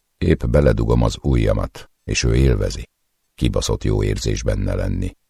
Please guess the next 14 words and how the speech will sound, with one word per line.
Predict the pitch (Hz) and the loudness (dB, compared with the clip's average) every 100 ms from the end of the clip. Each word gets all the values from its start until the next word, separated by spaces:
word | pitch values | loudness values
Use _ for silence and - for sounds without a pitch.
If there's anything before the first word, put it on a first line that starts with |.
| _ _ _ _ _ _ | _ _ _ _ _ _
Érzem, | 65 58 60 58 | 0 2 2 2
hogy | 58 | 2
megkeményedik | 58 57 - 58 57 55 52 58 | 2 0 0 0 0 0 -2 -2
a | 65 | -2
farkam, | 58 53 - 55 | 0 0 0 0
ahogy | 57 55 52 | 2 0 0
magunkat | 57 55 53 - - | 0 0 -4 -4 -4
nézem. | 101 95 95 - - _ _ _ _ _ _ _ _ | -4 -4 -4 -6 -8 _ _ _ _ _ _ _ _
Épp | 107 87 | 2 4
belejövünk, | 65 69 60 60 60 57 62 58 | 4 6 6 6 4 2 2 2
amikor | 60 64 65 - | 4 4 4 4
váratlanul | 65 60 58 60 60 62 | 4 4 4 2 0 4
megjelenik | 64 65 57 57 58 62 | 4 4 2 2 2 2
Alexei. | 58 50 50 - 50 50 - | 0 -2 -4 -4 -4 -4 -6